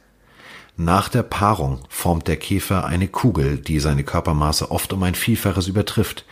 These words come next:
Diese Kugel klemmt er dann zwischen seine Hinterbeine und rollt sie rückwärts laufend vor sich her, bis er ge-, eine geeignete Stelle findet und die Kugel mit Hilfe von Kopf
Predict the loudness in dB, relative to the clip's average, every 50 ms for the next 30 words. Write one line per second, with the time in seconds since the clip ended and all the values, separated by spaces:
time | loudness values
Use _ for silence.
0 | -16 -16 -14 -14 -4 0 2 4 4 4 4 4 2 4 4 4 4 4 2 2
1 | 2 2 2 2 2 2 2 2 0 0 -2 0 0 2 4 4 4 4 4 4
2 | 2 2 2 2 2 2 4 2 2 2 2 2 2 2 2 0 0 2 2 2
3 | 2 2 0 2 2 2 2 2 2 0 -2 -4 -2 -2 -2 -2 -2 -4 -2 0
4 | 0 0 0 -2 -6 -12 -6 -2 0 0 2 2 2 0 -2 -6 -6 -4 -2 -2
5 | 0 2 2 2 2 2 2 2 2 2 2 2 0 0 0 0 2 2 4 4
6 | 2 2 2 0 0 0 0 -2 -4 -4 -4 -4 -4 -4 -2 0 2 2 2 2
7 | 2 0 0 -2 -2 -2 -2 -4 -2 -2 -2 0 2 2 2 2 0 -6